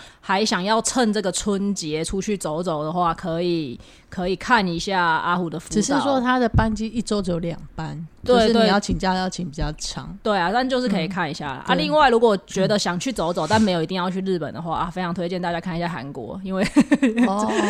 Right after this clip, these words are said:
Speaker 1: 昨天又听到韩国的朋友在问说，你要不要清明节去哪里走走？我说我不在台湾。
Speaker 2: 有，有，有。他有讲，他，嗯，一开始他是说，呃，呃，我知道他们济州岛有卖很便宜。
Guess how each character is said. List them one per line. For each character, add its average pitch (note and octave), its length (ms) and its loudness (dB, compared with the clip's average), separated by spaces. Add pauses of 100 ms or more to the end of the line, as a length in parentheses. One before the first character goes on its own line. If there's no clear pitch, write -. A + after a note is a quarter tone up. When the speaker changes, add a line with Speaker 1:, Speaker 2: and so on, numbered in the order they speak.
(160)
Speaker 1:
昨 A#3 160 2
天 A#3+ 180 6
又 B3 140 6
听 G#3+ 240 -2
到 A3 200 4 (200)
韩 G3 180 -2
国 G3 160 4
的 F#3 120 4
朋 G3+ 120 4
友 F#3 140 6
在 G3+ 160 4
问 G3 240 4
说， F3+ 160 0
你 F#3 60 -2
要 F#3 100 0
不 G3+ 80 -2
要 F3+ 140 2
清 F#3 160 -2
明 F3 180 -2
节 E3 180 -2
去 F3 520 -2
哪 E3 120 -2
里 F#3 80 0
走 E3+ 220 -4
走？ F3 160 -2
我 F3 40 -2
说 A3 120 4
我 G#3 60 6
不 G#3+ 120 6
在 G#3 140 6
台 G3 240 2
湾。 - 0 -
Speaker 2:
有， F#3 80 0
有， - 0 -
有。 - 560 2
他 D#4 120 0
有 F4+ 180 6
讲， A#3+ 260 2
他， C4+ 100 -2 (160)
嗯， A#3+ 260 2
一 D#4+ 60 -2
开 E4 220 6
始 B3 140 2
他 A#3 120 6
是 A#3+ 120 2
说， A#3 480 2
呃， G3+ 180 -2 (140)
呃， G3+ 140 -2
我 G3 120 4
知 A3+ 100 0
道 C4 140 6
他 A#3+ 80 0
们 A#3 140 2
济 A#3 120 -2
州 G#3+ 160 0
岛 G3+ 200 -2
有 E3+ 160 -4 (380)
卖 G#3+ 280 -2
很 E3 140 -4
便 E3 280 -6
宜。 D3+ 280 -12